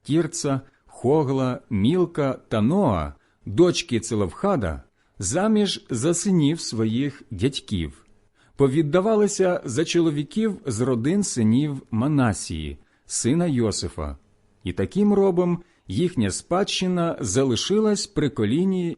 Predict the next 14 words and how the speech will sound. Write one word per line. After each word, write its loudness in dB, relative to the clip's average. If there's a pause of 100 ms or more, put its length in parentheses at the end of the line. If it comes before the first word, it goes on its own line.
їхньої -2 (240)
батьківської -4 (120)
родини. -2 (3000)
Ось 2
такі 4 (160)
заповіді -2
і -2
присуди, -2 (260)
що 0
їх 2
дав 2
Господь -2
через 0
Мойсея 0